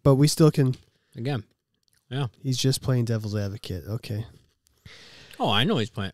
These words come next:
Speaker 2: Oh,
Speaker 1: Good.
Speaker 2: come on, Nate.
Speaker 1: Good for you, Pete.
Speaker 2: You think it, I, I can't offend Nate.
Speaker 1: Yeah.
Speaker 2: Um,
Speaker 1: Well, anyways, I
Speaker 2: Yeah.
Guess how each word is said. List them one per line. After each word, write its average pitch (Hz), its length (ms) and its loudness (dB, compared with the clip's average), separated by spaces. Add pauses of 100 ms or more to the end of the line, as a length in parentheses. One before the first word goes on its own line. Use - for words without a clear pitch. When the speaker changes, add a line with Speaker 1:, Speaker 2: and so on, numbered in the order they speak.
(480)
Speaker 2:
Oh, - 40 4
Speaker 1:
Good. 175 200 8
Speaker 2:
come 131 120 -4
on, 95 180 -8
Nate. 127 320 -4
Speaker 1:
Good 180 180 2
for 170 120 0
you, 147 140 6
Pete. 123 280 0 (680)
Speaker 2:
You 151 100 2
think 233 180 -2
it, 110 60 -4 (100)
I, 151 280 -10
I 127 40 -2
can't 98 260 -6
offend 90 340 -12
Nate. 87 240 -12 (240)
Speaker 1:
Yeah. 113 280 -8 (960)
Speaker 2:
Um, 117 500 -4 (800)
Speaker 1:
Well, 214 120 4
anyways, 214 540 10
I 185 120 6
Speaker 2:
Yeah. 226 40 10